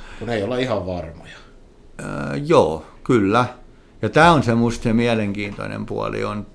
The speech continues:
Speaker 2: tässä juuri tämä, että, että jos sä mietit sitä, kuinka paljon, ää, keskusta on, on alusta lähtien kehunut hallitusohjelmaa,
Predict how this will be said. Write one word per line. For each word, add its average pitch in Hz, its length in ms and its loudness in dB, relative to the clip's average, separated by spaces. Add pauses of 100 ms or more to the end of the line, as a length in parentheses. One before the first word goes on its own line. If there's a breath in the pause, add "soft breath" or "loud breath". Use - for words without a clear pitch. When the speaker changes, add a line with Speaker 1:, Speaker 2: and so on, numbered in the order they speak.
Speaker 2:
tässä 101 480 -6 (180)
juuri 113 360 0
tämä, 107 500 -2
että, - 380 -12 (760)
että 101 140 -6
jos - 140 -6
sä 113 80 0
mietit 123 400 0
sitä, 104 240 -4
kuinka 104 320 -2
paljon, 95 480 -4 (1080 soft breath)
ää, 87 400 -8 (340)
keskusta 113 600 -2
on, 92 280 -10
on 95 300 -4
alusta 107 400 -2
lähtien 95 440 -4
kehunut 98 360 -4
hallitusohjelmaa, 101 1080 -6